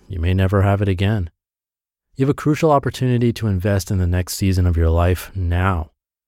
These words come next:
Whatever you sow, you will eventually reap. Please, for your sake, do this, because you won't always be young, and life won't always be just about you.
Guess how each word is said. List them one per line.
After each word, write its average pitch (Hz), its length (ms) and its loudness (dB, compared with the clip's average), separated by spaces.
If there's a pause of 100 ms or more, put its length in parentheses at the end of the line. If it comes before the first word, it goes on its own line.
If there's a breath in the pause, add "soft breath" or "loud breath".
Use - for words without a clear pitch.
(160)
Whatever 95 280 2
you 110 160 2
sow, 113 480 0 (400)
you 85 120 -4
will 90 60 2
eventually 98 420 2
reap. 101 340 0 (720)
Please, 143 420 -2 (280)
for - 120 -10
your 117 200 2
sake, 117 500 0 (480)
do 135 220 2
this, - 340 -6 (460)
because 92 180 -2
you 110 80 4
won't 123 140 2
always 127 200 4
be 135 120 0
young, 123 440 0 (400)
and 87 160 -4
life 95 320 0
won't 98 220 0
always 98 260 2
be 107 280 0
just - 360 -6
about 92 300 0
you. 101 320 0